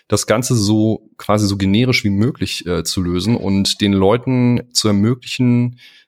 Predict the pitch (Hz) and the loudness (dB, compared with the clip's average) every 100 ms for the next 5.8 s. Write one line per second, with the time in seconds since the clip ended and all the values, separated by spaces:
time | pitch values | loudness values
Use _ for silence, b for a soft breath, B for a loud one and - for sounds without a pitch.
0 | _ 98 98 98 98 98 95 - - 95 | _ -2 0 2 0 0 -4 -8 -4 0
1 | 110 - 127 120 - 90 92 95 - 120 | 0 0 0 0 -2 -6 -4 -4 0 0
2 | 110 131 110 101 - - 101 71 - - | 0 -4 -2 -4 -4 -2 -2 -2 -8 -12
3 | - - 95 135 113 - 95 92 92 110 | -16 -2 0 0 -2 -2 0 2 2 2
4 | 90 82 85 85 - 87 - 92 92 98 | 0 -2 -4 -6 -6 -6 -4 -2 0 0
5 | 90 85 - 71 - 85 85 | -2 -6 -8 -10 -10 -10 -10